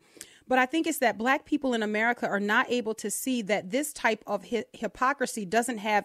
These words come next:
any kind of boundary. So there are times where people are tempted to think, "Well, it's discrimination, but it's in my favor, so I don't really care." And they're not able to just look at this, look at discrimination objectively and say, "It's objectively wrong." And what do we know about something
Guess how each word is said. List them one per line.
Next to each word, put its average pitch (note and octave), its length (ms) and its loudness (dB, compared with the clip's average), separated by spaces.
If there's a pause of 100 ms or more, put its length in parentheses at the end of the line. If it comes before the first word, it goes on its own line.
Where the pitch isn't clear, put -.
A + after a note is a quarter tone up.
any A#3+ 160 0
kind G3+ 240 -2
of E3+ 80 -4
boundary. F#3 640 -2 (420)
So - 160 0
there D4 160 6
are C4 60 6
times E4 420 2
where B3 100 2
people E4 340 2
are A3+ 80 4
tempted D4 400 0
to A#3+ 80 2
think, C4 260 -2
"Well, C4+ 220 6
it's B3 180 0
discrimination, C4 680 2
but A3 140 6
it's A3 160 -2
in C4 80 2
my G#3+ 160 4
favor, A#3 460 0
so G3 320 2
I F#3+ 300 6
don't G#3 140 4
really F#3+ 220 0
care." A#3+ 360 4 (280)
And B3+ 120 8
they're C4 100 4
not D4 300 6
able C4 220 0
to C4 100 -4
just A#3+ 220 -2
look A3+ 400 2 (140)
at A3 200 2
this, G3+ 500 0 (140)
look A#3+ 440 2
at A3+ 180 2
discrimination G3+ 920 -2
objectively A3 760 2
and G#3 120 0
say, G#3+ 340 4 (380)
"It's C4+ 240 -2
objectively A#3+ 640 2
wrong." C4+ 400 4
And B3 160 2
what D#4+ 80 2
do F#4+ 60 0
we F#4+ 100 4
know C#4+ 160 4
about B3 220 2
something A3+ 420 0